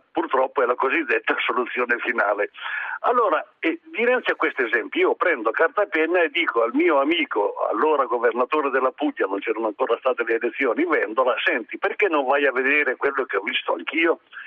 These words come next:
Ma anche perché, eh, bisogna ricordare una cosa che nel servizio, se posso dire,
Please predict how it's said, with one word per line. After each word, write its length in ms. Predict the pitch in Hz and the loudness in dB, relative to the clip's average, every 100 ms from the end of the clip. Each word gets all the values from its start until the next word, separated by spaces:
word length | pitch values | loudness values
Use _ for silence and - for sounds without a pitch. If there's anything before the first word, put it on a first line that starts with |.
| - - - - _ | -12 -10 -14 -16 _
Ma 120 | - | 0
anche 220 | 233 247 151 | 0 2 0
perché, 480 | 196 - 139 135 - | -2 0 0 0 -2
eh, 160 | 135 - | -4 -2
bisogna 320 | 151 185 160 | -2 0 0
ricordare 460 | 147 147 156 165 | 0 0 2 2
una 200 | 147 143 | 2 0
cosa 380 | - 165 110 110 104 | 0 0 2 0 0
che 300 | 131 131 - | -2 -2 -2
nel 320 | 117 127 135 | -2 0 0
servizio, 600 | - 123 127 156 127 123 - 302 - - | -2 -6 -4 -2 0 -2 -4 -14 -12 -4
se 140 | - | -4
posso 380 | - 107 - 98 | -2 -2 0 -2
dire, 400 | 98 139 135 123 | -2 0 2 0